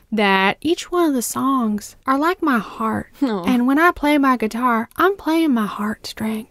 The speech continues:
Speaker 1: okay?
Speaker 2: Mm-hmm.
Speaker 1: And so every episode is a song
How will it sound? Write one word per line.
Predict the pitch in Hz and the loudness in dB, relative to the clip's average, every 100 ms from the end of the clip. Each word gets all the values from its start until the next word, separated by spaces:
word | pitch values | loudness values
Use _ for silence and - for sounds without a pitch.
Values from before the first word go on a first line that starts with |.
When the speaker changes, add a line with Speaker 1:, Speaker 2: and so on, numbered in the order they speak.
| 214 | -4
Speaker 1:
okay? | 285 | 0
Speaker 2:
Mm-hmm. | 254 226 226 294 - - | 0 0 -2 -4 -8 -2
Speaker 1:
And | 233 226 220 220 | 4 6 4 2
so | - 233 226 - - | 4 6 4 2 0
every | 240 262 294 - | 0 2 2 2
episode | 240 233 - 214 202 190 185 - | 0 0 0 2 4 4 2 0
is | 214 190 190 185 - | 0 2 4 2 0
a | - 185 175 | 0 2 2
song | - - 202 196 185 180 185 | 0 2 4 6 6 4 -2